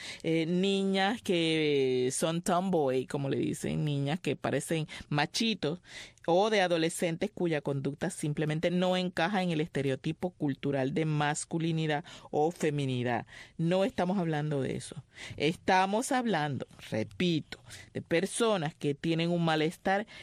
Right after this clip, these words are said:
clínicamente significativo y un deterioro social, laboral o en otras áreas importantes de la actividad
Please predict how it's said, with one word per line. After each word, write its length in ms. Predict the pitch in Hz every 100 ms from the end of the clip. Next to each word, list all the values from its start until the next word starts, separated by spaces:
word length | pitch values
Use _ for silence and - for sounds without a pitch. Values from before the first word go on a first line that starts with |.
| -
clínicamente 920 | - 202 190 175 175 170 190 220 233
significativo 1300 | 254 - 240 202 214 214 196 - 165 - 175 143 120 - _
y 260 | 240 196 135 - 208 -
un 300 | 233 262 233
deterioro 500 | 208 190 180 185 196
social, 720 | - 180 - 214 190 185 196
laboral 1000 | 190 170 165 156 156 156 156 160 185 202 -
o 240 | 185 196
en 80 | 214
otras 340 | 196 202 226 -
áreas 380 | 180 180 196 -
importantes 1000 | 196 180 - 180 - - 170 175 180 202
de 160 | - 165
la 180 | 143 -
actividad 1120 | 147 165 - - 175 151 143 135 131 127 131